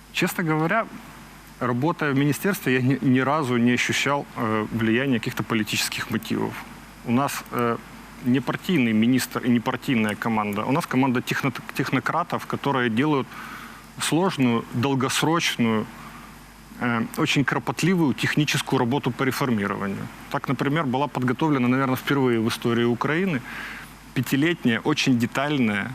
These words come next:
очень конкретная стратегия развития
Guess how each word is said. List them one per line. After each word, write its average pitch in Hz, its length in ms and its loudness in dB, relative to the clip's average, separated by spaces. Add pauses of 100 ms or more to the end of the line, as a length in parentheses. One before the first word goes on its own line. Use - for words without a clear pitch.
(140)
очень 135 300 2
конкретная 120 680 0
стратегия 117 760 -2 (200)
развития 113 760 0